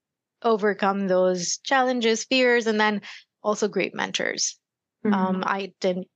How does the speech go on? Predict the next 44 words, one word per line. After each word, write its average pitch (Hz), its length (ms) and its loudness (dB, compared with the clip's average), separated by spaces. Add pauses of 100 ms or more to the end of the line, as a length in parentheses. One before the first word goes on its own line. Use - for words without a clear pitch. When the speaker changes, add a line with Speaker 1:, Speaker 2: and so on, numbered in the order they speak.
(360)
Speaker 1:
I 202 80 -2
don't 190 340 -4
wanna 185 220 -8
say, 185 320 2
I - 20 2
don't 180 140 0
wanna 185 180 -2
claim 185 340 -16
I 185 80 -16
did 185 160 -20
this - 180 -12
all 190 220 -2
on 196 100 -4
my 202 200 -2
own. 190 280 -6 (680)
Um, 190 560 0 (580)
there 214 160 2
were 190 240 2
times 220 360 2
when 233 120 2
I 196 80 2
didn't 180 220 -2
have 233 140 0
a 262 40 2
lot 254 220 2
of 233 60 -4
support, 208 540 -4
but 214 100 0
I 190 80 2
did 185 180 0
have 196 180 0
great - 220 -6
mentors - 420 -4
around - 280 -6
me, 233 200 -8
and 247 80 0
I 196 260 2 (400)
made 233 160 2
a 208 60 2
conscious 202 520 -2
effort 185 400 -2
to 196 100 -4
surround 196 340 -2
myself - 560 -4